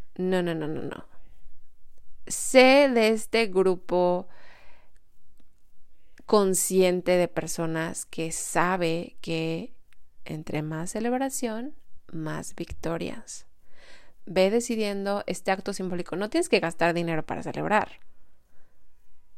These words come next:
No es, no es necesario. Puede ser algo simbólico, pero hazlo. Puede ser un descanso full, sin celular, sin tecnología, en la naturaleza.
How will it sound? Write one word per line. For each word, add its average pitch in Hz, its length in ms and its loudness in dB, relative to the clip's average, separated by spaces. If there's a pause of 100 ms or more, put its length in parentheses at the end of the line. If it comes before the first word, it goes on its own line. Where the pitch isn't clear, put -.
(180)
No 156 200 -4
es, - 200 -4
no 170 140 2
es 170 80 0
necesario. 190 760 6 (640)
Puede 226 260 6
ser 208 160 4
algo 190 200 2
simbólico, 160 600 -2
pero - 220 -2
hazlo. 170 400 -6 (840)
Puede 185 220 4
ser 175 340 2
un 170 100 -4
descanso 180 800 2 (300)
full, 277 540 6 (260)
sin 233 320 2
celular, 185 580 4 (200)
sin 202 280 0
tecnología, 180 800 0 (140)
en 180 160 -2
la 175 80 -2
naturaleza. 156 800 -4